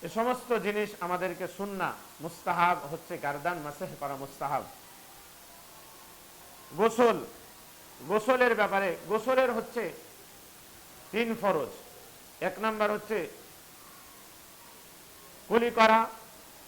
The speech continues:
দুই নাম্বার হচ্ছে নাকে পানি দেওয়া,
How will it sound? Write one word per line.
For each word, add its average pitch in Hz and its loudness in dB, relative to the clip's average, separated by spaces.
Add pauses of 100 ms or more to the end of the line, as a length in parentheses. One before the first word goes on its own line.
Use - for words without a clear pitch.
(800)
দুই 202 0
নাম্বার 214 2
হচ্ছে 208 -4
নাকে 180 0
পানি 196 0
দেওয়া, 208 4